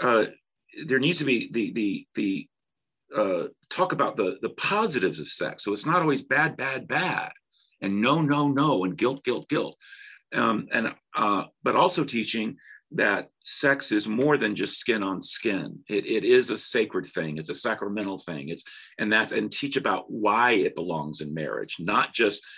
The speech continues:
it belongs in marriage. So if you have sex before marriage, you're doomed. It's just, talk about why, that the, you know, what is sex? Where does it belong? Why in marriage?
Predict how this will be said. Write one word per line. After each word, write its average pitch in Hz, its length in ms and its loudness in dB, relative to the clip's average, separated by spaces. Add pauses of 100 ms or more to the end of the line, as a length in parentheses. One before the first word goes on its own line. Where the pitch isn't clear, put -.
(160)
it 107 100 4
belongs 107 300 4
in 98 120 0
marriage. 90 320 2
So 82 160 0
if 82 100 -2
you 87 160 -2
have 90 160 0
sex 90 200 -2
before 87 240 -4
marriage, 87 340 0
you're 80 100 -4
doomed. 87 420 -2
It's 78 120 -6
just, - 220 -2 (400)
talk 185 160 0
about 143 260 0
why, 95 760 -2
that 104 140 -4
the, 104 60 -4 (300)
you - 80 -2
know, 107 40 0
what 143 200 4
is 156 300 4
sex? 127 320 0 (100)
Where 131 160 2
does 135 100 -2
it - 100 0
belong? 110 460 -2 (120)
Why 110 320 -2
in 135 180 -4
marriage? 107 420 0